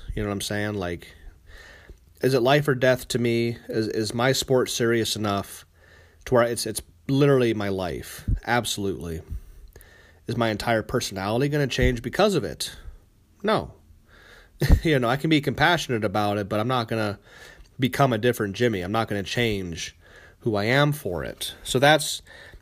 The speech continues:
kinda what I wanted to talk about, kinda have you walk away with today. And another note on, you know, just powerlifting in general. And I've been all over the country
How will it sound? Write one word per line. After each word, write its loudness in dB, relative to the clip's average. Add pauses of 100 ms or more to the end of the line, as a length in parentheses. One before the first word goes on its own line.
(100)
kinda 8
what 6
I 8
wanted 4
to 0
talk 2
about, 2
kinda 2
have -2
you -2
walk 2
away 2
with -4
today. -6 (840)
And 2
another 4
note 4
on, 0
you -2
know, 0
just -4
powerlifting 2
in 0
general. 0
And 0
I've 2
been 4
all 4
over 4
the -4
country 0